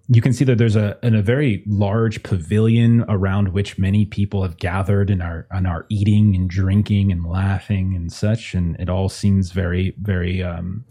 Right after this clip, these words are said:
very friendly. Uh, there is, uh,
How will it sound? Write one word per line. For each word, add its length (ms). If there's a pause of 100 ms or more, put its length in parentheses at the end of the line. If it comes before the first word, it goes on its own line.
(580)
very 240
friendly. 500 (400)
Uh, 220
there 360
is, 480 (140)
uh, 540